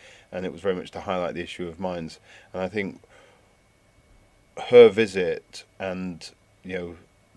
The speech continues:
those images of her being walking through the minefield on the front page of probably nearly every newspaper in the world the next day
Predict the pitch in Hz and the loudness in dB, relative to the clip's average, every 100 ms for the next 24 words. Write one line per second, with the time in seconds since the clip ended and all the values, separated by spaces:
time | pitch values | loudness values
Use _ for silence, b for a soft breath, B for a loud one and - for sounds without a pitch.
0 | - - 113 107 104 104 95 98 87 95 | -20 -6 0 0 0 -4 -4 -8 -10 -10
1 | 87 - 107 95 98 95 92 92 87 80 | -12 -4 0 0 0 -4 -4 -8 -10 -14
2 | - - 98 104 104 92 95 92 95 95 | -20 -10 0 0 0 -6 -6 -4 -4 -6
3 | - 85 82 82 - B B - 98 92 | -6 -6 -6 -10 -20 B B -8 -6 -4
4 | - 95 101 95 82 90 80 - 101 90 | -4 -4 -2 -4 -4 -12 -16 -6 -4 -4
5 | 92 95 95 92 95 95 - 95 101 92 | -6 -4 -2 -4 -6 -10 -4 -4 -4 -6
6 | 95 92 85 92 - - 98 78 76 | -6 -6 -6 -8 -8 -4 -4 -4 -8